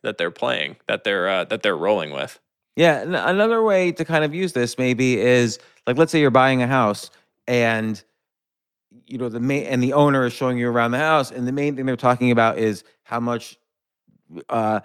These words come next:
Speaker 2: how long it took them to do their paint job and how they built the deck and they dug out the area for the swimming pool,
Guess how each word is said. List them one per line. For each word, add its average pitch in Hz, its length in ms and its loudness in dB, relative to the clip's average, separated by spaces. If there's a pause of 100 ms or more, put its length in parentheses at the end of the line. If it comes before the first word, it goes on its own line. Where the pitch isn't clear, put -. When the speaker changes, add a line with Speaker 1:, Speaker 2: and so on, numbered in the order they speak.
(160)
Speaker 2:
how 127 180 -4
long 123 220 -4
it 117 80 -6
took 127 180 -8
them 123 140 -4
to 107 100 -6
do 117 160 4
their 107 140 4
paint 143 300 6
job 131 400 2
and 104 100 -6
how 113 160 -4
they 107 120 -4
built 117 460 -2
the 101 120 -8
deck 135 520 0
and 104 480 -8 (300)
they 113 140 -4
dug 120 260 -2
out 117 380 2
the 110 80 -4
area 117 400 2
for 107 140 0
the 104 240 2
swimming 156 420 2
pool, 143 420 4